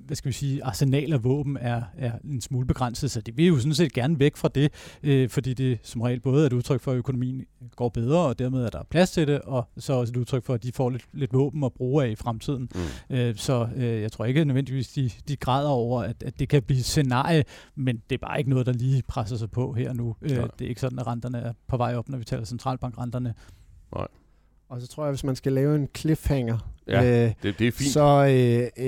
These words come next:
Speaker 3: øh, den stigning i renten, vi har set over de seneste uger, grunden til, at det giver så meget bekymring og får så meget opmærksomhed, er, fordi det er gået så hurtigt.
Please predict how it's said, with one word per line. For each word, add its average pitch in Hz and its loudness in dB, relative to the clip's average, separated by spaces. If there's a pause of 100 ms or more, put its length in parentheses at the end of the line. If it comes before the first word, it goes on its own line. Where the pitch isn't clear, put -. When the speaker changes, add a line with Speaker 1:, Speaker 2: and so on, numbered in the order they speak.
Speaker 3:
øh, 120 2
den 156 4
stigning 160 0
i 131 2
renten, 139 0
vi 127 4
har 131 4
set 143 0
over 127 2
de 123 0
seneste 139 -2
uger, 135 2
grunden 165 2
til, - 0
at 131 4
det 135 2
giver 160 2
så 135 -2
meget 123 4 (520)
bekymring 143 2
og 117 0
får 139 0
så 131 0
meget 120 2
opmærksomhed, 120 0
er, 120 -6
fordi 127 -2
det 139 6
er 131 4
gået 131 6
så 135 0
hurtigt. 135 4